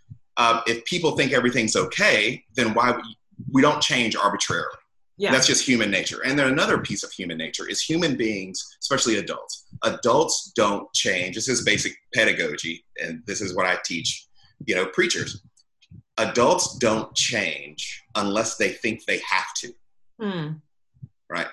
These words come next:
Speaker 1: So that's just the way that human beings function. And so what protests do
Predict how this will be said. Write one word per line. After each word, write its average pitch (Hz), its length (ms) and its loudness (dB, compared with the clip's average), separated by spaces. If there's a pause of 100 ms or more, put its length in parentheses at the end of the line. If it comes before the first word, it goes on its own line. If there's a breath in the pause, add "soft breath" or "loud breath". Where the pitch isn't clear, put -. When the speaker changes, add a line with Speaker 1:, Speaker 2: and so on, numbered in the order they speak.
Speaker 1:
So 101 520 2 (140)
that's 123 240 0
just 127 240 0
the 107 100 0
way 92 180 0
that - 120 -6
human 98 360 -4
beings 82 540 -8
function. - 480 -2 (680 soft breath)
And 104 180 0
so 104 180 0
what 95 240 -2
protests 160 640 0
do 107 280 2